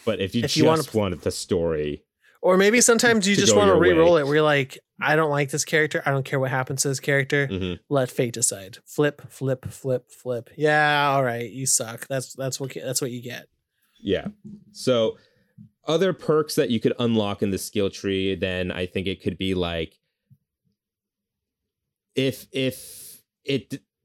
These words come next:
Speaker 1: maybe it'll be for f-, specific things. Like, there'll be, like,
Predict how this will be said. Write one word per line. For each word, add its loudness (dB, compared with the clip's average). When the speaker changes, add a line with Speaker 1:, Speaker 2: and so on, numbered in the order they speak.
Speaker 1:
maybe 2
it'll 2
be 2
for -2
f-, -4
specific -4
things. -4
Like, -2
there'll 6
be, 2
like, -4